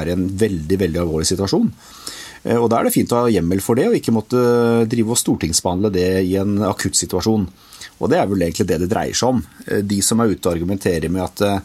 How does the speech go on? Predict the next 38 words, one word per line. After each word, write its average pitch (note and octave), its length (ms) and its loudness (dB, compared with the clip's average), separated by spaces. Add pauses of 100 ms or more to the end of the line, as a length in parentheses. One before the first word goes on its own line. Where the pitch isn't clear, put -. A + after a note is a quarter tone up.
(480)
portforbud F#2+ 400 -2
er F#2+ 140 -2
ikke F#2 260 0
nødvendig F2+ 560 0
nå, D#3+ 300 2 (100)
de A#2+ 140 0
har B2+ 80 -2
helt C#3 240 0
rett. - 340 -6
Det G#2+ 140 -2
er - 80 -4
ikke - 180 -4
nødvendig A2 380 2
i A#2+ 60 2
det A2+ 40 -2
hele F#2 160 -2
tatt, - 240 -6
og A2+ 80 -2
det B2+ 80 0
er B2 60 -2
ikke A#2 180 -2
det F#2 140 2
det G2+ 80 0
dreier G2+ 180 2
seg C#3+ 160 0
om. F3 60 0 (500)
Det C3 140 2
dreier A#2+ 180 0
seg A#2+ 140 0
rett - 240 -4
og - 80 0
slett D3 180 0
om A#2 80 2
å A#2 80 4
ha A2+ 60 4
hjemmelsgrunnlag F#2+ 800 0 (400)
for - 220 0
et A#2 80 -4